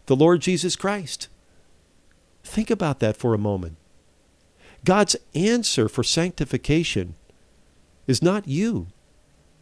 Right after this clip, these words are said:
It's not what you do. God's answer for sanctification is Jesus Christ. Jesus is your sanctification.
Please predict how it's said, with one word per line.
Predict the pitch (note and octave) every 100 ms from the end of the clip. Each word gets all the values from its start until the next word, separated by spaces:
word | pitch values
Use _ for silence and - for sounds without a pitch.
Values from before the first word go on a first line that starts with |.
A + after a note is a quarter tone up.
| _ _ _ _ _ _ _ - -
It's | C#3+ E3+
not | F#3 F#3
what | D#3+ -
you | E3+
do. | D3 G#3 E3+ F2 - _ _ _ _ _ _ _ _ _ _ _ _ -
God's | D3+ C#3+ -
answer | D3 E3+ -
for | G#2+ G#2+
sanctification | - C3 B2+ A2 G#2+ - C3+ D3 G#2 F2+ - - _ _ _ _ _ _ -
is | G#2 -
Jesus | - G#2 F2 -
Christ. | C#3 D3 F#2+ - - - _ _ _ _ -
Jesus | G2 - D#3 G3 D#3+ - F2+ F2 - - _
is | D3+ E3+ A#2 G2 G#2+ - - _ _
your | - A#2+ D#3 A2 A2 C#3 - _ _
sanctification. | - - D3 D3 C#3+ C#3 - D#3+ D#3+ - F2+